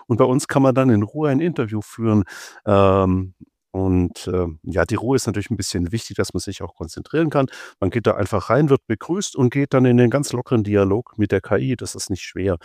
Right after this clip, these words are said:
Also man kann da wirklich ganz natürlich mit dem Ding sprechen oder wahlweise auch schreiben.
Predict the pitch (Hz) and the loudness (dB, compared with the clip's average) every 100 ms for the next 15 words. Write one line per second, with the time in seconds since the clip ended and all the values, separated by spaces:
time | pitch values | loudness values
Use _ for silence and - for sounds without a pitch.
0 | - - - - 80 87 92 101 92 90 | -14 -20 -16 -8 -6 -2 0 0 -2 -6
1 | - - 101 - 87 - 110 120 101 92 | -8 -4 -4 -4 -8 -6 -6 -4 -4 -2
2 | 95 92 92 - - 160 - - 123 120 | -2 -2 -2 -2 -2 0 0 2 2 4
3 | 127 - 120 101 - - 90 156 | 2 2 0 -2 -6 -2 0 0